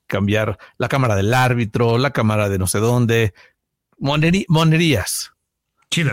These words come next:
Speaker 2: chido, chido.
Speaker 1: Monerías que no sirven de nada, pero pues te distraes de lo que ves un partido. Si está aburrido.
Speaker 2: <laughs>
Speaker 1: Lo que sí es que trae la, la, la Liga de España, ¿no?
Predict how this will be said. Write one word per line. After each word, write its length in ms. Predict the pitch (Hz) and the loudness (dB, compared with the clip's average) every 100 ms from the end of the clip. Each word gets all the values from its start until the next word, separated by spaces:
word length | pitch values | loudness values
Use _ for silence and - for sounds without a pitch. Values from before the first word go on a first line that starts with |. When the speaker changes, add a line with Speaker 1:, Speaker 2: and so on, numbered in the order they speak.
| - | -6
Speaker 2:
chido, 260 | - 139 117 | -2 -2 -2
chido. 220 | - 123 | -2 0
Speaker 1:
Monerías 440 | 131 156 165 180 - | 2 2 2 2 2
que 80 | 160 | 0
no 80 | 143 | 0
sirven 320 | 151 151 139 | 0 0 0
de 80 | 127 | 0
nada, 300 | 127 127 123 | 0 -2 -2
pero 320 | 110 110 98 | -2 -2 -2
pues 220 | 113 - | -4 -4
te 100 | 123 | -2
distraes 460 | 110 - 131 110 90 | -2 0 -2 -2 -4
de 80 | 95 | -6
lo 100 | 95 | -4
que 80 | 104 | -4
ves 120 | 113 | -2
un 100 | 151 | -4
partido. 400 | - - 98 90 | -4 -4 -2 -2
Si 100 | - | -2
está 160 | 101 127 | -2 0
aburrido. 480 | 120 120 135 147 143 185 175 151 185 | 0 0 0 -2 -4 -4 -4 -4 -6
Speaker 2:
<laughs> 420 | - - 233 - | -10 -12 -12 -8
Speaker 1:
Lo 160 | 175 | -4
que 140 | 185 190 | 0 0
sí 140 | 214 | 2
es 120 | 214 - | 0 0
que 100 | 190 | -2
trae 500 | 156 170 175 175 156 | 0 2 2 0 0
la, 580 | 135 127 120 117 104 - _ _ _ | 0 2 2 2 0 -6 _ _ _
la, 720 | - 117 113 110 110 107 104 | -2 0 0 0 0 0 0
la 100 | 107 | 0
Liga 180 | 117 139 | 0 2
de 40 | 151 | 0
España, 400 | - 185 170 113 | 0 0 2 2
¿no? 240 | 120 233 | 0 -2